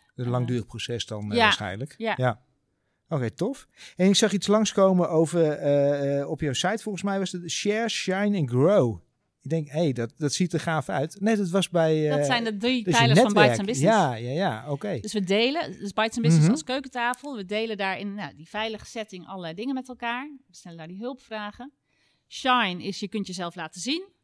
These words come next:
Speaker 2: Hè, dus we presenteren ons, elke keer doen we weer een kennismakingsrondje.
Speaker 1: Mhm.
Speaker 2: Ook al is die persoon al, eh, zes keer eerder geweest.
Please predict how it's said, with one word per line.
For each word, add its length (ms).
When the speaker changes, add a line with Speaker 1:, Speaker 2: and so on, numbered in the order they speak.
Speaker 2:
Hè, 160
dus 140
we 80
presenteren 580
ons, 320
elke 280
keer 140
doen 100
we 60
weer 100
een 60
kennismakingsrondje. 1300
Speaker 1:
Mhm. 100
Speaker 2:
Ook 140
al 180
is 160
die 100
persoon 280
al, 320
eh, 80
zes 320
keer 120
eerder 220
geweest. 440